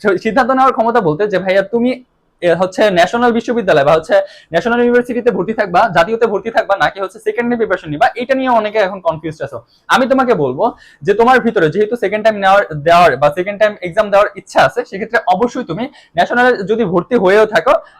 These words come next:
ওইটা just ভর্তি থেকে তুমি হচ্ছে, আহ, সেকেন্ড টাইম প্রিপারেশনটা গোছানো শুরু করো। সিদ্ধান্তহীনতায় ভোগা যাবে না, মনোবল দৃঢ় রাখতে হবে, সিদ্ধান্তহীনতায় ভোগা যাবে না।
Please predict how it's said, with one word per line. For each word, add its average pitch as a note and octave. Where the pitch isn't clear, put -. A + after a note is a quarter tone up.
ওইটা G#3+
just A#3+
ভর্তি G#3
থেকে A3
তুমি A3+
হচ্ছে, A3
আহ, D#3
সেকেন্ড A3+
টাইম B3
প্রিপারেশনটা A3+
গোছানো G3
শুরু A3
করো। F3
সিদ্ধান্তহীনতায় B3
ভোগা F3
যাবে F3+
না, C3
মনোবল G#3
দৃঢ় F#3+
রাখতে A3
হবে, C#4+
সিদ্ধান্তহীনতায় G3
ভোগা F3+
যাবে E3+
না। B2